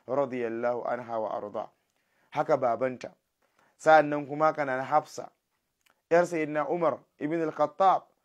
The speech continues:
suna tsine mata albarka, suna zaginta, suna tabbatar da cewa yar wuta ce. Haka baban wato ainihin dukkan khalifofin manzon Allah nan ko, aqidan Shia dukkan su kafirai ne suna cikin wuta.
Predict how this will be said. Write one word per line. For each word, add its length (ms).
suna 300
tsine 400
mata 300
albarka, 600
suna 340
zaginta, 640
suna 260
tabbatar 380
da 100
cewa 240
yar 120
wuta 280
ce. 160
Haka 300
baban 720
wato 400
ainihin 520
dukkan 500
khalifofin 540
manzon 280
Allah 240
nan 240
ko, 240
aqidan 440
Shia 220
dukkan 360
su 120
kafirai 380
ne 100
suna 240
cikin 280
wuta. 220